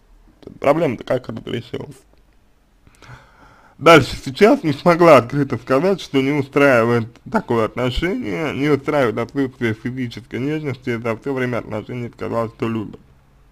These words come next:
А, Евгения, ну, э, с учетом того, что вы пишете далее, что хотели разойтись,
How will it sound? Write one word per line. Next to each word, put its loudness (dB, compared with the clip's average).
А, 8
Евгения, 6
ну, 2
э, 4
с 2
учетом 4
того, 6
что -2
вы 2
пишете -2
далее, 6
что -4
хотели 0
разойтись, -2